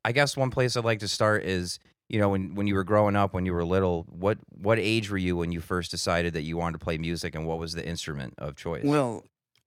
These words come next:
Speaker 2: a-, ask anybody my generation, they're gonna say the same thing, which I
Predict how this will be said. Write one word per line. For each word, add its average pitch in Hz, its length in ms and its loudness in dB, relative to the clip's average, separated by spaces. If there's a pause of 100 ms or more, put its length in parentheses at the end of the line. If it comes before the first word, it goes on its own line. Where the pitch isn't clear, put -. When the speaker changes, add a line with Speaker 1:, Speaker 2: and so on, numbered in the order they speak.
(140)
Speaker 2:
a-, 123 180 0
ask 139 180 0
anybody 127 380 2
my 113 220 0
generation, 117 720 2
they're 110 100 2
gonna 107 200 2
say - 180 -2
the - 100 -6
same 101 240 -2
thing, 110 440 0 (340)
which - 180 -2
I 107 120 -2